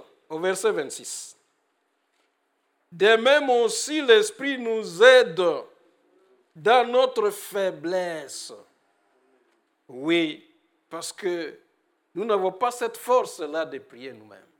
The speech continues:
Mais l'Esprit nous aide, car nous ne savons pas ce qu'il nous convient de demander dans nos prières. Mais l'Esprit lui-même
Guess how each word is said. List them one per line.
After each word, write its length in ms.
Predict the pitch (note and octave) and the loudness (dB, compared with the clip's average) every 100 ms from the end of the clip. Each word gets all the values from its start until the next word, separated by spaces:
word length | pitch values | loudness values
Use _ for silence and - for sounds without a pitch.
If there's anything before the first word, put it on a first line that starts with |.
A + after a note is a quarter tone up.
| _ _ _ _ _ _ _ _ _ | _ _ _ _ _ _ _ _ _
Mais 280 | - D3+ F3+ | -10 -2 0
l'Esprit 540 | E3+ E3+ D#3+ - F#3 F3+ | 2 0 -4 -8 -8 -6
nous 260 | D#3+ D3+ | -8 -4
aide, 260 | F3+ F#3 F3+ _ _ _ - | -2 -2 -6 _ _ _ -4
car 200 | G3 G3 | 0 0
nous 100 | B3 | -2
ne 80 | B3+ | -4
savons 400 | - G#3+ G#3 G#3+ | 2 2 2 0
pas 220 | C4 C4 | 2 0
ce 120 | C4 | 0
qu'il 220 | B3+ C4 | -8 -6
nous 140 | A#3 G#3+ | -6 -2
convient 440 | G#3+ G3+ G3+ B3 | 0 0 2 2
de 120 | A#3 | 2
demander 580 | G3+ G3+ G3+ G3+ G3+ A3+ | 2 2 2 -2 2 2
dans 180 | A3+ G#3 | 2 0
nos 140 | G3+ | -2
prières. 480 | E3+ F3+ G3+ G#3+ - - _ _ _ _ _ _ _ - | -8 0 0 0 -4 -14 _ _ _ _ _ _ _ -2
Mais 220 | G3+ B3 | 2 4
l'Esprit 560 | A3+ B3+ B3 - F4 D4 | 8 6 6 0 0 0
lui-même 1000 | B3+ B3+ A#3+ A#3 A#3+ C#4+ D#4 C#4+ C4 | -4 -6 -6 -4 2 4 4 2 -2